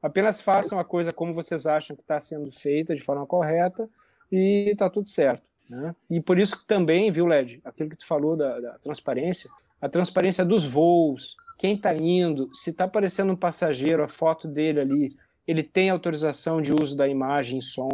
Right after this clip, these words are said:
dele, que a gente tem um, tem um, um, um termo de consentimento pra isso, né?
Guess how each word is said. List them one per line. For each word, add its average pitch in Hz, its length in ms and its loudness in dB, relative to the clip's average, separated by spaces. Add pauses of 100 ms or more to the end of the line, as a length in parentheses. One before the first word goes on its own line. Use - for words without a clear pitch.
dele, 135 340 0
que 117 100 -12
a 120 60 -6
gente 123 220 -10
tem 147 260 2
um, 131 160 -2 (400)
tem 151 160 4 (100)
um, 139 100 0
um, 123 280 -6 (300)
um 139 40 -4
termo 165 240 4
de 135 80 -4
consentimento 139 720 0
pra 147 200 4
isso, 147 440 2 (220)
né? 131 280 -6